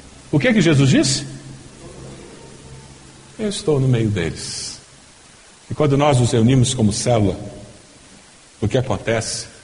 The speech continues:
é que a manifestação do Senhor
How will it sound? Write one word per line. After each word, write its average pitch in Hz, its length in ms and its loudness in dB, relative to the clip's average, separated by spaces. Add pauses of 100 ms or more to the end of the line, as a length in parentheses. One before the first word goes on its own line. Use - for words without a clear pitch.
(880)
é 104 60 -4
que 127 100 -4
a 120 40 2
manifestação 123 1200 -2 (440)
do 131 140 -2
Senhor 104 580 0